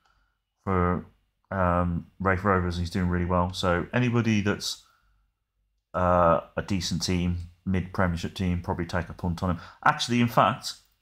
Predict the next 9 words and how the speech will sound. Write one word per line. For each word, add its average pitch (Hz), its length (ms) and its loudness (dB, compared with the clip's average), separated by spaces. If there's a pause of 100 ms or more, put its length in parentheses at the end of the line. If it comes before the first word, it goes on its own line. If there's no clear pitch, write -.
(640)
Bazinga. 117 600 4 (800)
Oh 127 120 6
yeah, 127 220 6
no 143 180 4
worries, 135 220 4
mate. 131 200 4 (100)
Don't 156 160 4
worry. 139 220 4 (920)
Yeah, 117 280 4